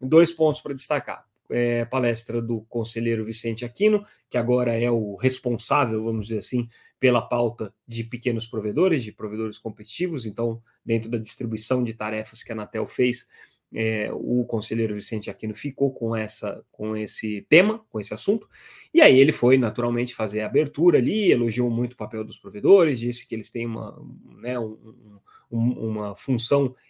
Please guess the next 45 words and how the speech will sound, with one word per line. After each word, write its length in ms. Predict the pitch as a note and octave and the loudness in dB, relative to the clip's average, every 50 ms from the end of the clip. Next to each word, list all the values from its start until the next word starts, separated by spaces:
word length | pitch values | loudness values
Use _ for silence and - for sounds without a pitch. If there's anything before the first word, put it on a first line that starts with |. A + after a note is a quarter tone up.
| _ - | _ -2
essencial 800 | B2+ A#2+ - C#3+ C#3 C3+ - - - A2 B2 C#3+ D3 C#3 B2 - | -2 0 0 0 0 -2 -2 -4 -2 0 0 0 2 0 -2 -2
pra 220 | - A#2 A2 G#2 | -6 -8 -8 -10
conectar 420 | - _ B2+ B2 A#2+ A2 - - A2+ | -8 _ -4 -4 -4 -4 -4 -4 -4
o 60 | A2+ | -4
Brasil, 560 | G#2+ F#2+ F#2 G2+ A2+ D3 F3 F3+ F3 D3+ C3+ | -4 -8 -8 -2 0 2 4 6 4 4 2
pra 160 | - A#2+ A#2 | 0 -6 -10
conseguir 340 | A2+ - A2+ A2 - A2+ B2+ | -8 -10 -10 -10 -8 -6 -4
levar 320 | A#2+ A2+ G2+ A2 B2 C3 | -4 -4 -2 -2 -2 -2
novos 240 | A#2+ A#2 A#2 G#2+ - | -2 -2 -4 -6 -8
serviços 400 | - G#2 F#2+ A#2 C3 A#2+ A#2 - | -12 -12 -8 -6 -6 -6 -6 -10
aos 100 | A2 - | -12 -12
brasileiros, 540 | - A2 A2+ G2+ G2 A#2+ D3+ E3 D3 C3 B2+ | -8 -8 -8 -6 -2 0 0 0 0 0 -4
enfim, 220 | C#3+ C3+ - G2+ - | -6 -8 -12 -12 -6
fez 220 | - C3 C3 A#2 | -4 -2 -2 -2
aí 160 | A#2 A#2 A#2 | -2 -2 -4
todo 260 | A#2 - B2 B2+ B2+ B2 A#2 A2+ - _ - _ _ _ _ - | -4 -4 -2 0 0 0 -2 -4 -8 _ -20 _ _ _ _ -4
um, 100 | A#2 A2+ | -2 0
um 60 | A#2+ | 0
discurso, 600 | A#2 B2 A#2+ - - C#3 D3+ D#3+ D#3 - - B2+ | 0 0 -4 -4 -2 0 0 0 0 -4 -8 -6
como 280 | - B2 A#2 A#2 A2+ | -4 -2 -2 0 -2
era 160 | A#2 A#2 A2+ A2 | -2 -2 -4 -6
de 80 | - | -8
se 80 | - - | -10 -12
esperar 380 | C3 - - C#3+ B2+ B2 A#2+ | -12 -6 -4 -4 -2 -2 -2
numa 200 | B2 C3 B2+ B2+ | -2 -2 -4 -2
abertura 420 | B2 C#3 C3 A#2 - - A#2 A#2 A#2 | 0 0 0 0 -2 -4 -4 -2 -2
do 120 | A#2+ B2 | -2 -2
evento, 400 | A#2+ A2 A#2 A#2 A#2 A#2 - C3 - _ _ _ _ _ - | -2 -2 -2 -4 -4 -6 -8 -14 -20 _ _ _ _ _ -6
é, 240 | A#2+ A2+ A2+ A2+ | -4 -2 0 -2
dos 280 | A2 A2+ A2+ B2 A#2+ - | -2 -2 -2 -2 0 0
P 100 | - C3 | 0 0
P 160 | B2+ C#3+ C3+ | 0 0 -2
Ps. 320 | C3 - - - - - - _ _ _ _ _ _ _ _ _ - | -4 -4 -6 -8 -10 -16 -20 _ _ _ _ _ _ _ _ _ 0
E 140 | - E3 | 2 4
aí 240 | F3 E3+ D#3 D3+ D#3+ | 6 6 6 6 4
ele 100 | D#3+ D#3 | 4 2
também 280 | C#3 - E3 D#3+ C#3+ C#3+ | 2 2 2 4 2 2
destacou 680 | C#3 - - F3+ E3+ - - E3 F3 F#3+ G3 G3 G3 | 0 -2 -4 -4 -4 -2 0 2 4 4 4 4 2
que 120 | G3 - A3+ | -2 -4 -6
o 40 | G#3 | -6
clima 360 | - - A#3+ C#4 C#4 B3 A#3+ | -4 -2 0 0 0 0 0
na 100 | A#3+ A3 | 0 0
Anatel 320 | G#3 G3+ F#3+ G3 G3+ G3+ | 0 0 0 0 0 -2
tá 140 | G3 F#3+ D#3+ | 0 0 -2
ótimo. 340 | A2+ F#2+ F#2 - - - | -2 -4 -6 -12 -20 -20